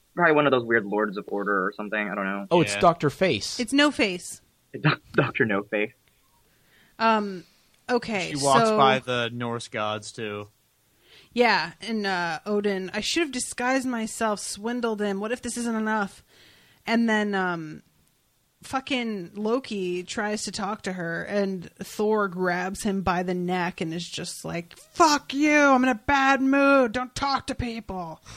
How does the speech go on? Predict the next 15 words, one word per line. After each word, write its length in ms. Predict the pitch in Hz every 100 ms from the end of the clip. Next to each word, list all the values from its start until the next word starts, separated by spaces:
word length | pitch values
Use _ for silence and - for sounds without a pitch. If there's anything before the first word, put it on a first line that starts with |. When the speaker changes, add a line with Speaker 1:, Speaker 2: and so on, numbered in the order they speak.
| - 226 - _ - - _ -
Speaker 3:
Seriously, 460 | 196 196 190 175 143
Speaker 4:
And, 60 | 170
uh, 20 |
Speaker 3:
fuck 400 | - - 214 -
Thor 480 | - 135 139 107 95
in 80 |
this 180 | 104 107
comic. 580 | 117 98 104 120 - -
<laughs> 60 | 202
Speaker 4:
Yeah, 240 | 190 180
Thor's 380 | - 208 254 381
the 80 | 294
worst, 640 | 170 160 180 185 160 -
man. 420 | 165 170 170 170 -
Speaker 2:
Um, 440 | 127 113 107 101